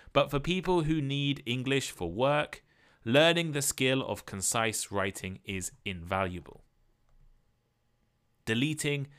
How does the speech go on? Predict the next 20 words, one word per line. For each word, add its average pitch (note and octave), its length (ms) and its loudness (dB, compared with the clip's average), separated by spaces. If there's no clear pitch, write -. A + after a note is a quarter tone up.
meaningless A2+ 680 -2
words. D#2+ 600 -8
One D#3+ 180 6
of F3 120 0
the D#3+ 80 2
best D3 380 4
methods B2 480 2
to G#2+ 100 -8
make A2 280 2
writing G#2 400 2
more F#2 180 2
concise C#3 640 0
is C#3 280 -2
to D3 240 2
remove C3 580 2
adverbs. E2+ 760 4
This F3 200 2
might D#3+ 300 2
sound C#3 360 2
hypocritical, - 800 -2